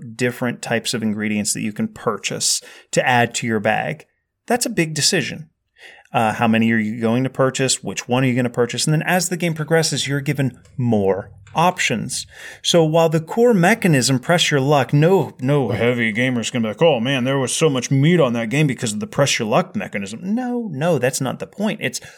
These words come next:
what are you going to add to your bag? What are you going to use to, you know, do you think you have a, a lot of game left? Well, then go for this one. Do you just need a big thing? Go for that giant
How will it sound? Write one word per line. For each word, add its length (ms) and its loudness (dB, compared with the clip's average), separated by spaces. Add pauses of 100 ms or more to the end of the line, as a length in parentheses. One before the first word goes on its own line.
(280)
what 200 2
are 40 -2
you 120 -4
going 180 2
to 120 0
add 180 -2
to 100 -6
your 60 -4
bag? 420 0 (300)
What 180 2
are 40 2
you 100 -2
going 260 2
to 140 -8
use 260 0
to, 120 -4
you 100 -6
know, 160 -16
do 100 -6
you 60 -2
think 220 -2
you 60 4
have 100 2
a, 40 0
a 340 -4
lot 340 -2
of 120 -8
game 300 4
left? 300 2
Well, 60 -10
then 120 0
go 160 0
for 100 -10
this 260 0
one. 220 -8 (380)
Do 100 -8
you 80 0
just 240 0
need 180 0
a 120 0
big 480 -2
thing? 480 0
Go 140 -4
for 120 -10
that 340 -8
giant 420 -2